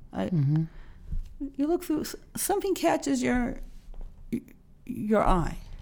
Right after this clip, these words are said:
Speaker 2: Mm-hmm.
Speaker 1: And that would be enough, because that was the Torah I needed. So for me, if a book gives me that and, and it dwells with me also when I don't have time,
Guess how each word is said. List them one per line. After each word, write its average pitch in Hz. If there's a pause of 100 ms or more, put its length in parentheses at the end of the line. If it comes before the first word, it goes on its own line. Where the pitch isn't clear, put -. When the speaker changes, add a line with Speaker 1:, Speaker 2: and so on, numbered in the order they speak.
(280)
Speaker 2:
Mm-hmm. 160
Speaker 1:
And 190
that 233
would 220
be 214
enough, 165 (180)
because 214
that 269
was 262
the 254
Torah 240
I 202
needed. 185 (1040)
So 185
for 202
me, 254 (380)
if 185
a 185
book 220
gives 214
me 190
that 185 (440)
and, 160
and 165
it 160
dwells 185
with 180
me 165 (800)
also 196
when 165
I 151
don't 185
have 226
time, 233